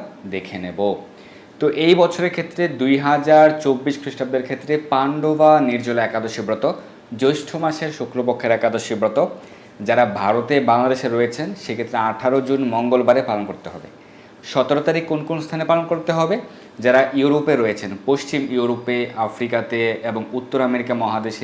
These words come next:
দক্ষিণ আমেরিকা মহাদেশে, সেই সকল স্থানে সতেরো জুন সোমবারে পালন করতে হবে। মধ্যপ্রাচ্যের ক্ষেত্রে সৌদি আরব, জর্ডান, লেবাননে সতেরো জুন পালন করতে হবে। আবার মধ্যপ্রাচ্যের দুবাই, আবুধাবি সহ আরব আমিরাত, বাহরাইন, কাতার, কুয়েত, ওমানে আঠারো জুন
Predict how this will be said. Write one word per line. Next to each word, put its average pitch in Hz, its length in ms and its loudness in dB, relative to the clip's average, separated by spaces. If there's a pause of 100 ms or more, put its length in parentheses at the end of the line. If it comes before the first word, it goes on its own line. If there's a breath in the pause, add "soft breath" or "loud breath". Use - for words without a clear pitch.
(100)
দক্ষিণ 101 280 -8
আমেরিকা 104 240 -8
মহাদেশে, 95 440 -8 (720 loud breath)
সেই 143 240 2
সকল 165 260 0
স্থানে 165 260 -2 (320)
সতেরো 131 360 0 (100)
জুন 151 120 0 (160)
সোমবারে 113 460 -2
পালন 110 140 -2
করতে - 240 -12
হবে। 87 160 -14 (560 loud breath)
মধ্যপ্রাচ্যের 160 840 0
ক্ষেত্রে 156 300 -4 (160)
সৌদি 123 360 2
আরব, 127 180 6 (140)
জর্ডান, 113 380 4 (100)
লেবাননে 113 480 0
সতেরো 113 340 -4
জুন 113 180 -4
পালন 101 180 -4
করতে - 260 -16
হবে। - 120 -20 (320 loud breath)
আবার 131 220 6
মধ্যপ্রাচ্যের 143 580 0 (120)
দুবাই, 131 400 4
আবুধাবি 120 360 -2
সহ 120 220 0
আরব 127 140 4 (120)
আমিরাত, 120 360 4 (220)
বাহরাইন, 117 440 2 (100)
কাতার, 113 400 -2
কুয়েত, 117 320 -2
ওমানে 113 240 -4 (120)
আঠারো 127 340 0
জুন 131 120 0